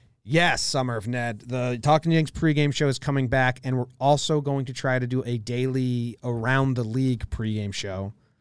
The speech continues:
because we're fucking insane. 'Cause we're insane. I mean, our schedule is gonna be insane.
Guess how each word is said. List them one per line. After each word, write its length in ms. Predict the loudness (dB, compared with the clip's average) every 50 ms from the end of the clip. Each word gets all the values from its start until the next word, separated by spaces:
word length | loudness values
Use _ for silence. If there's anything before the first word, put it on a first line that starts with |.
| _ _ _ _ _ _ _
because 340 | -8 -8 -4 -2 -4 -2 -2
we're 120 | -2 -4 -4
fucking 540 | -6 -10 -10 -8 -6 -6 -6 -4 -6 -6
insane. 480 | -4 -6 -6 -8 -8 -10 -12 -18 -20 -20 -20 _ -20 -20 _ _ _ _ _ _ _ _ _ _ _ _ _ _ _ _ _ _ _ _ _ _ _ _ _ _ _ _ _ _ _ _ _ _ _ _ _ _ _ _ _ _ _ _ _ _
'Cause 200 | -12 -12 -10 -10
we're 160 | -10 -10 -10
insane. 540 | -10 -10 -10 -10 -10 -10 -12 -14 -20 -20 _ _ _ _ _ _ _ _ _ _ _ _ _ _ _ _ _ _ _ _ _ _ _ _ _ _ _ _ _ _ _ _ _ _ _ _ _ _ _ _ _ _ _ _ _ _ _ _ _ _ _ _ _ _ _ _ _ _ _ _ _ _ _ _ -8
I 40 |
mean, 180 | -6 -4 0 2
our 160 | 2 2 2
schedule 420 | 0 0 0 2 2 2 2 0 -2
is 100 | -2 -2
gonna 160 | -4 -4 -4
be 200 | -4 -6 -8 -8 -10
insane. 760 | -8 -8 -8 -8 -8 -8 -8 -8 -8 -10 -12 -18 _ -20 -20